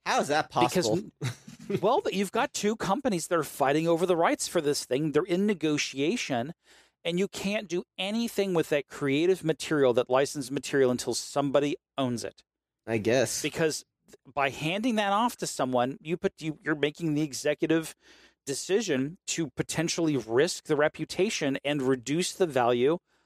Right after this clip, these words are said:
Speaker 2: of that creative material. You know, if they took Star Wars and pissed on the Millennium Falcon while standing outside, like, on the strut of the Millennium Falcon, like, that, that, that is a, a slight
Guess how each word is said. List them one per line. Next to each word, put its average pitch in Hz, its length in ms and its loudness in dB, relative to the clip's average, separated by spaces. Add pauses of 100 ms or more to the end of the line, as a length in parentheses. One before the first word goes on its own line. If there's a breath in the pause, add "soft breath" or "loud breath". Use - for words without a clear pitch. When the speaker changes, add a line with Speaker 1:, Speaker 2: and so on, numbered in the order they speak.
(180)
Speaker 2:
of 135 360 0
that 143 260 2
creative 143 440 0
material. 208 500 0 (220)
You 139 100 2
know, 143 220 2
if - 140 2
they 190 120 0
took 226 240 -4
Star 208 360 2
Wars 170 220 4
and 139 160 -4
pissed 190 320 0
on 156 100 2
the 151 80 2
Millennium 147 520 2
Falcon 147 600 0
while 127 140 4
standing 143 500 -2
outside, 160 480 0
like, 127 160 2
on 131 120 2
the 127 80 2
strut 143 320 0
of 147 80 6
the 139 80 2
Millennium 135 340 2
Falcon, 175 460 0 (720 loud breath)
like, 190 160 2
that, 180 240 0
that, 160 300 0 (140)
that 131 160 2
is 156 160 -2
a, 135 280 0 (220)
a 135 80 -6
slight 139 520 0